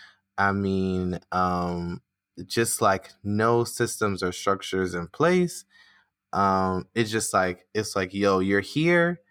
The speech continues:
Like, do your magic." And I was, I spent a lot of time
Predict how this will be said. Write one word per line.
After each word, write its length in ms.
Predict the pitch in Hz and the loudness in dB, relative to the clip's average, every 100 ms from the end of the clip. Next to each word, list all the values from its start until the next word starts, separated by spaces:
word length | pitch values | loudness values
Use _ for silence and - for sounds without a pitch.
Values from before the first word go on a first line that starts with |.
| _ _ _ _ _ _ _ _ _ _ - | _ _ _ _ _ _ _ _ _ _ -4
Like, 280 | 98 - - - | -4 -4 -20 -12
do 100 | 104 | -2
your 180 | 110 101 | 0 2
magic." 680 | 92 80 80 85 69 - - - _ _ _ 110 | 0 -4 -6 -10 -12 -16 -20 -20 _ _ _ -2
And 760 | 123 123 123 117 120 120 120 - - _ _ _ _ _ _ _ _ _ _ _ _ | 2 2 2 2 0 -4 -6 -14 -20 _ _ _ _ _ _ _ _ _ _ _ _
I 180 | - 254 | -2 0
was, 440 | 214 165 127 - - | 2 2 0 -8 -2
I 120 | 131 147 | 0 0
spent 260 | - 180 117 | 0 0 2
a 80 | |
lot 380 | 113 110 107 123 | 2 4 4 4
of 120 | 127 | 0
time 560 | 127 120 113 104 101 95 | -2 0 2 2 -2 -6